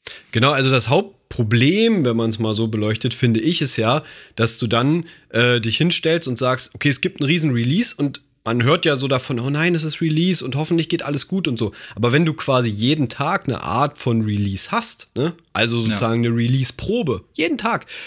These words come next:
Speaker 1: dann ist ein normaler Release so, pf, keine Ahnung, war grad ein Release, ich weiß es nicht, keine Ahnung, Daily Business, so, ne?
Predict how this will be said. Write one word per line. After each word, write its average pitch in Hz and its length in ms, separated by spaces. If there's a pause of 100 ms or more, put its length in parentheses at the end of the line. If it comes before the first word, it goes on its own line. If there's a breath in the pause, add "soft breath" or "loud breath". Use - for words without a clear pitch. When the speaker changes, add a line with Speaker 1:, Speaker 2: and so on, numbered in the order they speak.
Speaker 1:
dann 110 160
ist 156 160
ein 131 60
normaler 127 440
Release 117 400
so, 123 220
pf, - 240
keine 98 200
Ahnung, 110 280
war 104 120
grad 104 220
ein 107 60
Release, 120 400
ich - 120
weiß 64 220
es 82 120
nicht, 80 120
keine 87 220
Ahnung, 101 280 (140)
Daily 110 260
Business, 123 520
so, 90 180
ne? 135 180